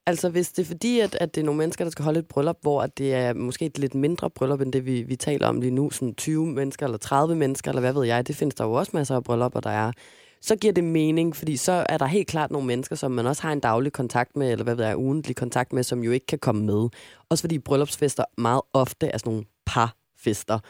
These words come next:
hvor at selv mennesker, øh, de gange, hvor jeg har været inviteret til bryllup, hvor jeg var single, har fået lov at tage en plus one med, nærmest. Altså sådan, så,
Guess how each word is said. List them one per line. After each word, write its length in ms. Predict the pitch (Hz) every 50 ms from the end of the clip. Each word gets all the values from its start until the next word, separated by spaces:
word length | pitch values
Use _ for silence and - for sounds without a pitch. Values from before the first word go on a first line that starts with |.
| - - - - _ -
hvor 140 | 143 127
at 80 | 110 107
selv 260 | - - 165 147 123
mennesker, 540 | 127 131 127 135 127 - - 143 139 135 131 - -
øh, 240 | 117 113 110 107 104 -
de 40 | -
gange, 160 | - 120 110
hvor 100 | 107 107
jeg 100 | 117 135
har 40 | 147
været 140 | 147 135 123
inviteret 300 | 123 117 - - 117 113
til 60 | 120
bryllup, 260 | - 120 113 123 123
hvor 60 | 120
jeg 80 | 92 76
var 60 | 92
single, 340 | - - 127 123 127 139 127
har 100 | 117 110
fået 180 | - - 110
lov 160 | 104 104 113 123
at 60 | 127
tage 120 | - 113
en 80 | 107 101
plus 280 | - - 104 98 - -
one 200 | 107 110 113 131
med, 340 | 143 135 120 98 98 104 110
nærmest. 480 | - - 92 82 92 104 104 - - - -
Altså 180 | 127 117 127
sådan, 260 | 120 - 139 131 120 - - - - - - - - _
så, 260 | - - 170 151 117